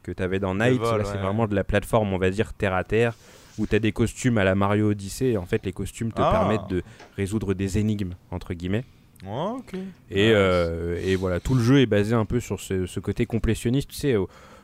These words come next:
Speaker 1: au jeu de plateforme de fin des années quatre-vingt-dix, N soixante-quatre et
Speaker 2: Ouais.
Speaker 1: tout, où en fait, le seul but du jeu et le seul plaisir que tu récupères du jeu, c'est de réussir à choper, euh, une quantité, euh, astronomique de statuettes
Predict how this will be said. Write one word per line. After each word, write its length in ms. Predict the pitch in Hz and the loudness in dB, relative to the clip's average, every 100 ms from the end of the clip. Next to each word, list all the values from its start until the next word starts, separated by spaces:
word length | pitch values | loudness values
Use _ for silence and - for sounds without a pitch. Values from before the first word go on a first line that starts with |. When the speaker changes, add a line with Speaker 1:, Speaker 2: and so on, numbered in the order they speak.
| - | -10
Speaker 1:
au 140 | 107 101 | -2 0
jeu 180 | 98 113 | 2 2
de 60 | |
plateforme 500 | - 110 - 131 113 | 4 2 4 2 4
de 80 | 101 | 2
fin 180 | - 104 | 2 2
des 140 | 104 | 2
années 160 | 104 104 | 2 2
quatre-vingt-dix, 580 | 104 - 104 110 131 113 | -2 0 0 0 -2 -4
N 100 | 95 | -4
soixante-quatre 460 | 95 104 101 123 | -4 -4 -2 0
et 40 | 110 | 2
Speaker 2:
Ouais. 260 | 107 104 | 2 4
Speaker 1:
tout, 60 | 101 | 2
où 20 | |
en 60 | 98 | 2
fait, 240 | 131 - - - - | 0 -2 -10 -20 -8
le 180 | 104 107 | -2 -2
seul 320 | - 143 123 117 | 2 2 2 2
but 160 | 120 143 | 0 0
du 160 | 117 127 | 2 4
jeu 200 | 143 139 | 6 6
et 20 | |
le 60 | |
seul 220 | 104 120 107 | 4 0 0
plaisir 500 | - 127 127 139 - | 2 4 4 2 0
que 80 | |
tu 120 | 107 107 | -4 -2
récupères 400 | 98 104 110 104 | -4 -2 0 0
du 120 | 101 | 2
jeu, 220 | 110 143 - - _ | 2 2 0 -16 _
c'est 180 | - 104 | -6 -2
de 80 | 104 | 2
réussir 400 | 113 113 - 120 | 2 2 2 2
à 80 | 101 | 2
choper, 360 | 107 110 127 | 0 2 4
euh, 380 | 110 95 95 92 | 6 4 2 0
une 120 | 98 | -2
quantité, 560 | 98 104 110 110 120 107 | -4 -4 -4 0 2 4
euh, 200 | 92 92 | 2 0
astronomique 600 | 104 - 107 107 123 - | -2 -2 0 0 -2 -2
de 180 | 95 95 | -4 -4
statuettes 640 | - 107 - 120 131 | -2 -2 0 0 -2